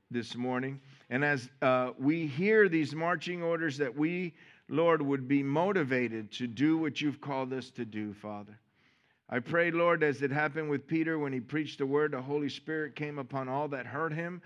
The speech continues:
I pray, Lord, that as I preach the word this morning, that the Holy Spirit would come upon all that hear it, Lord. And I ask you, Lord,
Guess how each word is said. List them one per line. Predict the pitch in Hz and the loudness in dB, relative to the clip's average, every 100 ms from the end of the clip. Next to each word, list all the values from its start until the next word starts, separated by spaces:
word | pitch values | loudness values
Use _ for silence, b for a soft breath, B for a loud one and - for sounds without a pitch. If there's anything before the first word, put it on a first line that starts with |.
| B B | B B
I | - | -4
pray, | 127 127 170 175 | -2 0 2 2
Lord, | 156 165 160 | 4 4 4
that | 143 | 0
as | 135 135 | -2 -2
I | 165 | -2
preach | 160 165 180 156 | -2 -4 -6 -8
the | - | -6
word | 165 147 127 | 0 0 0
this | 120 117 | -2 -6
morning, | 120 117 117 113 | -8 -6 -6 -8
that | 113 | -10
the | 117 | -8
Holy | 113 165 196 | -2 0 0
Spirit | - - 139 120 | -4 0 0 0
would | 110 107 | -4 -6
come | 139 147 | -4 -4
upon | 127 135 139 | -6 -6 -4
all | 135 143 | -4 -4
that | 147 151 | -4 -4
hear | 135 117 | -4 -4
it, | 110 - b b b b | -4 -10 b b b b
Lord. | 113 117 | 0 2
And | 113 117 | 0 -2
I | 120 | -2
ask | 151 165 - - | 0 0 -2 -6
you, | 180 160 | 0 0
Lord, | 117 104 95 | 0 -4 -8